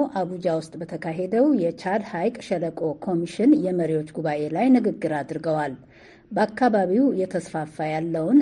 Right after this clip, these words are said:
ጦር መሳሪያ ለመግታት ስድስቱ የኮሚሽኑ አባል ሀገሮች በበለጠ ንቃትና ትብብር መስራት ይኖርባቸዋል ሲሉ አሳስበዋል። ወደ ዩክሬን የሚላኩ እንዲሁም በሳህል አካባቢ ሽብርተኝነትን ለመዋጋት የታለሙ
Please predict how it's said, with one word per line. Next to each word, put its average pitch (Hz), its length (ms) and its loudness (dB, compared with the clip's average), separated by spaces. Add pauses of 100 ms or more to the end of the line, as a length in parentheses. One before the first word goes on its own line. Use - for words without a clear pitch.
(100)
ጦር 180 200 -2
መሳሪያ 156 540 -2
ለመግታት 190 600 -2 (200)
ስድስቱ 247 560 0
የኮሚሽኑ 175 640 -2 (100)
አባል 160 320 -6
ሀገሮች 233 460 0 (220)
በበለጠ 196 540 4 (100)
ንቃትና 160 680 0
ትብብር 175 480 2 (380)
መስራት 240 600 4
ይኖርባቸዋል 185 920 0
ሲሉ 160 240 -6 (140)
አሳስበዋል። 156 720 -4 (600)
ወደ 214 240 6
ዩክሬን 233 420 4
የሚላኩ 160 580 -2 (120)
እንዲሁም 208 400 4 (100)
በሳህል 202 500 -2
አካባቢ 170 500 -2 (180)
ሽብርተኝነትን 160 1120 -2
ለመዋጋት 156 720 -2
የታለሙ 165 560 -4